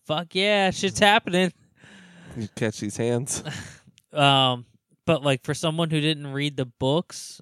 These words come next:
Speaker 1: um, and I'm, and I wasn't as invested in the story. I mean, I watched, I watched all the episodes twice.
Speaker 2: Mm-hmm.
Speaker 1: So I watched, you know, uh, from, uh, season one over, um, twice.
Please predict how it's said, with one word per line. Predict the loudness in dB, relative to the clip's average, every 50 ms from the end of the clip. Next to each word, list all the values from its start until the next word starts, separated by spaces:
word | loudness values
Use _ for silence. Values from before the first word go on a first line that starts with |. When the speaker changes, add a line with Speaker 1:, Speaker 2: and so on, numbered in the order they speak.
| -14 -8
Speaker 1:
um, | -4 -4 -2 -2 -4 -6 -10 -10
and | -8 -6 -6
I'm, | -6 -8 -8 -12 -8
and | -6 -4 -4 -4 -4
I | -6
wasn't | -4 -4 -4 -4 -6 -6 -8 -8 -10 -10 -12 -8
as | -6 -4 -4 -6
invested | -8 -12 -10 -6 -6 -6 -6 -6 -10 -10
in | -10
the | -10 -10
story. | -8 -6 -6 -4 -4
I | -4
mean, | -2 -2 0
I | 0 0
watched, | 2 2 2 0 0 -4 -10 -12 -14 -18 -20 -20 _ _ _ -6 -2
I | 0
watched | 4 4 4 2 2 2
all | 2 2
the | 2 0 -2
episodes | -4 -4 -6 -4 -4 -6 -6 -8
twice. | -8 -6 -6 -6 -6 -8 -10 -14 -14 -16 -16 _ -10
Speaker 2:
Mm-hmm. | -8 -4 0
Speaker 1:
So | 2 2 2
I | 2 2 0
watched, | -2 -2 -2 -2 -2 -2 -6 -12 -12 -16 _ _
you | -10 -6 -4
know, | -2 -2 -2 -2 -2
uh, | -2 -2 -2 -2 -2 -4 -8
from, | -10 -12 -14 -14 -14 -18 -20 -20 -20 -20 _ -8
uh, | -8 -6 -6 -6 -8
season | -8 -8 -10 -8 -8 -10 -10 -8
one | -6 -6 -6 -6 -6
over, | -6 -6 -6 -6 -8 -8 -10 -12 -14 _ _ _ _ _ _ _ _ _ _ _ _ _ _ -10
um, | -8 -6 -6 -6 -6 -8 -12 -12 _
twice. | -2 0 0 0 0 -2 -6 -12 -14 -14